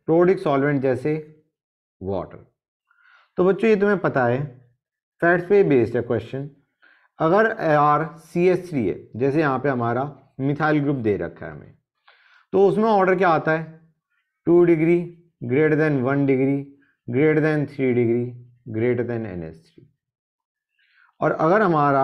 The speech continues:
आर सी टू एच फ़ाइव होता है, तो ऑर्डर आता है टू डिग्री,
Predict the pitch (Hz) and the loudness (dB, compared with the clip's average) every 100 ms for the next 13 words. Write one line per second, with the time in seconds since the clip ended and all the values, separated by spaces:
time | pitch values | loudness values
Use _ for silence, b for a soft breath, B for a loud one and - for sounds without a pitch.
0 | 147 - _ _ _ _ _ _ _ _ | -2 -8 _ _ _ _ _ _ _ _
1 | _ 143 170 180 - 170 170 185 160 - | _ 0 2 0 -2 0 2 2 2 0
2 | 151 135 101 85 - - _ _ _ _ | 2 2 0 -4 -10 -14 _ _ _ _
3 | _ 170 170 156 151 139 151 147 - 156 | _ 0 2 2 2 2 0 -2 0 2
4 | 156 147 139 147 | 2 2 2 0